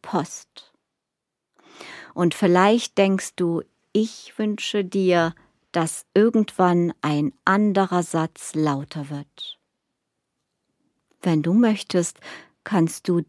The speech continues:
dieser Person diese Folge schicken, als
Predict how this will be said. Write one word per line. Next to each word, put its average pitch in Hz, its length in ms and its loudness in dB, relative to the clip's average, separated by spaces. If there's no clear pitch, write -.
dieser 175 380 2
Person 160 880 0
diese 175 380 2
Folge 156 600 -2
schicken, 160 680 -6
als - 520 -4